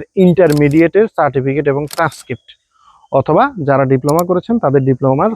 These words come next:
সার্টিফিকেট এবং ট্রান্সক্রিপ্ট। অবশ্যই এই আবেদন করার সময় আপনারা প্রিভিয়াস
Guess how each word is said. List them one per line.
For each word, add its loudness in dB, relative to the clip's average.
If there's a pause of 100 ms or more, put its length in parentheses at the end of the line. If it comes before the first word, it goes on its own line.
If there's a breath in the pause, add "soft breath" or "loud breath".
সার্টিফিকেট 0
এবং -2
ট্রান্সক্রিপ্ট। -6 (520 soft breath)
অবশ্যই 2 (120)
এই 4
আবেদন 0
করার 0
সময় -2
আপনারা -2
প্রিভিয়াস 2